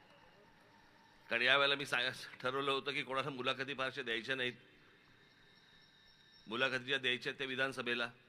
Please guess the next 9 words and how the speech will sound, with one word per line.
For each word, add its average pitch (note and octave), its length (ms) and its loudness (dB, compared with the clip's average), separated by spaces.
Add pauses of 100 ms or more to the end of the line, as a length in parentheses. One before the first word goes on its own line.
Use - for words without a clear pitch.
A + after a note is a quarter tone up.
(1900)
त्याच्यामुळे B2+ 380 -2
तसे C3 120 -2
फारसे C3 300 0
कोण C3 180 -4
जवळ C3 240 0
यावेळेला C3+ 360 4
आलेच C3+ 240 4
नाहीत C3 160 -6
माझ्या. A#2 220 -2